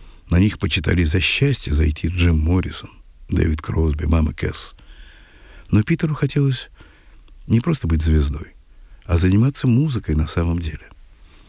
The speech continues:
И когда борьба с фирмой за самостоятельность стала невыносимой, в конце шестьдесят восьмого он выкупил свой контракт, остался без копейки, но свободным.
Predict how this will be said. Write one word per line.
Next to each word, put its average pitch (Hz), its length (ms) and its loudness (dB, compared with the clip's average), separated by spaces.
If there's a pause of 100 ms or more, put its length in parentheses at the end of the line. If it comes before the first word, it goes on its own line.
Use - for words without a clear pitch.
(200)
И - 80 0
когда 98 360 2
борьба 92 320 0
с 76 80 -2
фирмой 80 400 0
за 80 100 0
самостоятельность 78 720 0
стала 78 220 0
невыносимой, 82 760 2 (540)
в - 100 -18
конце 90 340 2
шестьдесят 78 360 -2
восьмого 131 500 0
он 110 180 2
выкупил 87 460 0
свой 78 240 -4
контракт, 87 500 -2 (600)
остался 160 380 0
без 117 160 2
копейки, 147 580 0 (220)
но 78 180 2
свободным. 76 560 -6